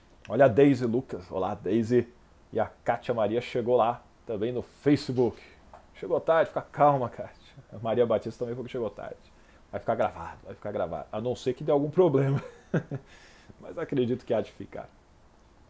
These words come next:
Por isso, o que eu quero agora. Olha só, a Carla falou que esta associação é bem válida e creio que com o treino da mente fique melhor. Beleza, o que que aconteceu,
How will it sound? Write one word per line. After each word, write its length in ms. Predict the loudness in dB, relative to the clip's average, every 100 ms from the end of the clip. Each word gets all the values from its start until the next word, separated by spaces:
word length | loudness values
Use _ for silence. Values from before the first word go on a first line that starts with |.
| _ _ _ -20 _ _ -20 _ _ _
Por 140 | 6 10
isso, 260 | 10 6 _ _ _ _ _ -10
o 80 | 4
que 60 |
eu 40 | 6
quero 280 | 8 6 6
agora. 320 | 4 2 -2 _ _ _ _ _ _ -16
Olha 180 | -12 -12
só, 320 | -12 -12 -12
a 40 | -12
Carla 360 | -4 0 0
falou 280 | 0 -2 -2
que 120 | -4 -14 0
esta 300 | 0 2 0
associação 480 | 0 -2 0 0
é 20 | 0
bem 180 | 0
válida 360 | 4 2 2 -4
e 40 |
creio 200 | -4 -4
que 100 | -4
com 160 | -8 -8
o 40 |
treino 380 | -8 -6 -6 -2
da 140 | -2 -2
mente 220 | -8 -10
fique 240 | -14 -8
melhor. 300 | -4 -2 -4 -4
Beleza, 200 | -4 -4
o 80 | -6
que 100 | -6
que 120 | -8
aconteceu, 1000 | -6 -6 0 0 0 -12 -4 0 0